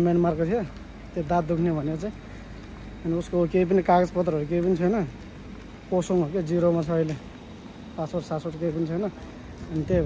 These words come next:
भएर अनि सँगै लिएर गयो भने फेरि आएर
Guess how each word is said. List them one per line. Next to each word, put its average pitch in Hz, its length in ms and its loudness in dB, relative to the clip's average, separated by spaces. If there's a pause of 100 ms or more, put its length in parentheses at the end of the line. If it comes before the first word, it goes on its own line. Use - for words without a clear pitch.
भएर 156 160 2
अनि 175 160 2 (1120)
सँगै 190 320 4
लिएर 190 240 6
गयो 185 80 4
भने 202 160 2
फेरि 190 240 4
आएर 185 240 8